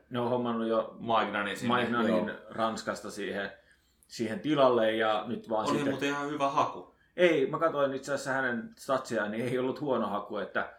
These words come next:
Speaker 3: Eniten
Speaker 1: ihan
Speaker 3: nollapelejä kaikista Euroopan top viisi
Speaker 1: Joo,
Speaker 3: sarjoissa.
Speaker 1: ei päästä tosi vähän maaleja verrattuna, että pelaa kuitenkin niinku todella keskinkertaisessa joukkueessa, niin
Speaker 3: Joka voitti Ranskan mestaruuden.
Speaker 1: Pelasiko se Lillessä?
Speaker 3: Pelas.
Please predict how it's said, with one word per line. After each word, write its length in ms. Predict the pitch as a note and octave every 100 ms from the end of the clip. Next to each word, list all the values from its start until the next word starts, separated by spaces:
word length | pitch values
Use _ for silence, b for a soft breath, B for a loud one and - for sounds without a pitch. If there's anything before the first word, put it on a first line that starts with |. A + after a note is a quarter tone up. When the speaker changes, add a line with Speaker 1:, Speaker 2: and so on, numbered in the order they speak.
| -
Speaker 3:
Eniten 220 | C3 A#2+
Speaker 1:
ihan 120 | A#2
Speaker 3:
nollapelejä 480 | A#2 A2+ G2+ G2 F#2
kaikista 400 | F#2+ G2 F#2+ -
Euroopan 420 | G2+ F#2+ F2+ F#2+
top 240 | F2+ F#2+ F#2+
viisi 260 | F#2 -
Speaker 1:
Joo, 60 | F2+
Speaker 3:
sarjoissa. 320 | E2 C3+ C#3+
Speaker 1:
ei 60 | C#3+
päästä 240 | D3+ - C#3+
tosi 240 | F3 C3
vähän 200 | A2+ G#2+
maaleja 480 | G#2 A2 G#2+ G2 F#2+
verrattuna, 420 | G2 G2 G2+ G#2
että 100 | F#2+
pelaa 240 | G#2+ G2+ G2
kuitenkin 440 | G2+ G2 G2 G2
niinku 540 | G2 G2+ G2 G#2 - b b b -
todella 280 | A2+ A2 G2+
keskinkertaisessa 720 | G2 - G2+ G2+ G2+ G2+ A2+
joukkueessa, 640 | A2 G#2 - F#2+ F#2+ - F#2
niin 60 |
Speaker 3:
Joka 240 | G#2+ A2+ G#2+
voitti 260 | G#2+ A2+
Ranskan 320 | G#2+ G2+ - G#2
mestaruuden. 680 | G2 - F#2+ E2+ D2 - - _ _ _ _ _ _ _ _ _ _ -
Speaker 1:
Pelasiko 280 | D#3+ - B2
se 120 | A2
Lillessä? 500 | F#2+ - C3+ B2 - -
Speaker 3:
Pelas. 560 | B2+ B2 A#2 - -